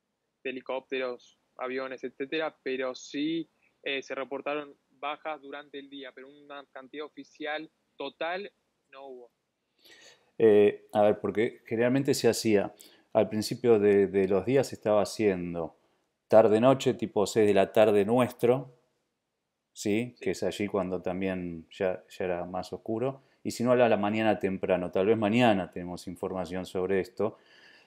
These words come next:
Speaker 2: eh,
Speaker 1: Sí.
Speaker 2: pero lo cierto es que estamos en un momento de la guerra medio especial. ¿En qué sentido lo digo?
Speaker 1: Sí.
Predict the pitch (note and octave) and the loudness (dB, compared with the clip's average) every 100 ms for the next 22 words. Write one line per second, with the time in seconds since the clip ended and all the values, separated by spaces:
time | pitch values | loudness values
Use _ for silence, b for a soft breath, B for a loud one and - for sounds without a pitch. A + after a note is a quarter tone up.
0 | b - G2 F#2 F2+ F2 - _ _ - | b 2 6 6 4 0 -4 _ _ -2
1 | A2 G2+ G#2 - C#3 C3+ B2+ A2+ B2+ C3+ | 2 4 4 4 4 2 0 0 0 2
2 | C3+ - _ G2+ G#2 G#2 G#2 G2 F#2+ F#2+ | -2 -8 _ -6 -4 -4 -4 -4 -4 -6
3 | F#2 F#2 F#2+ A2 G#2+ F#2 F#2 G#2 G#2+ A2+ | -6 -4 -4 -2 0 2 2 2 0 -4
4 | A2+ _ _ _ _ G#2 G2+ G2 - - | -6 _ _ _ _ -2 0 0 -2 -6
5 | G#2 F2 D#2 _ _ _ _ _ _ _ | -4 -4 -6 _ _ _ _ _ _ _
6 | _ _ _ G2+ G2 G#2+ G2 F#2 F#2 F2 | _ _ _ -8 -4 -4 -4 -4 -2 -2
7 | E2+ E2+ E2 D#2+ | -4 -4 -4 -6